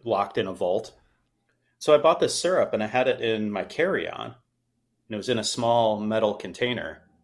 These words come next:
and I totally forgot. So I'm going through security, and the very kind man, and I was wearing an Expos hat, and the very kind Canadian Border Patrolman said, "Do you have something in your bag? Possibly syrup." And I said, "Is it always syrup?"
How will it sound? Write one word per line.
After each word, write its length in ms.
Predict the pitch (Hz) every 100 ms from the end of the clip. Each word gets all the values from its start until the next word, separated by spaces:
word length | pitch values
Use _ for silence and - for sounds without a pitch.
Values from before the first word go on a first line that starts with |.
| -
and 80 | 95
I 60 |
totally 420 | - 135 131 120
forgot. 520 | 101 98 - 90 - - _ _ _ _ _ _ _
So 160 | - 127
I'm 100 | 110
going 220 | 123 127
through 160 | 131 131
security, 720 | - - 120 120 101 85 87 _ _ _
and 140 | 110 107
the 40 |
very 280 | 98 113 110
kind 420 | - 113 107 98
man, 180 | 101 101
and 200 | 139 151
I 20 |
was 140 | 135
wearing 220 | 117 110 101
an 40 |
Expos 480 | 95 - - 78 -
hat, 240 | 85 85 -
and 100 | 92
the 20 |
very 220 | 95 110
kind 480 | 107 113 110 104 101 - _ -
Canadian 500 | - 113 113 110 98
Border 280 | 107 107 110
Patrolman 720 | - - 98 95 90 87 87
said, 380 | - - 98 87 - _ _ _ -
"Do 60 |
you 120 | 101 101
have 180 | 101
something 380 | - 107 92 95
in 100 | 95
your 140 | 87 85
bag? 400 | 80 82 90 - _ _ _ _ _
Possibly 540 | - 113 87 104 87 85
syrup." 500 | - 78 80 90 _ _ _ _ _ _
And 160 | 127 107
I 80 | 95
said, 400 | - 95 90 -
"Is 120 | 123
it 200 | 151 -
always 480 | 101 101 104 113 -
syrup?" 380 | 127 120 120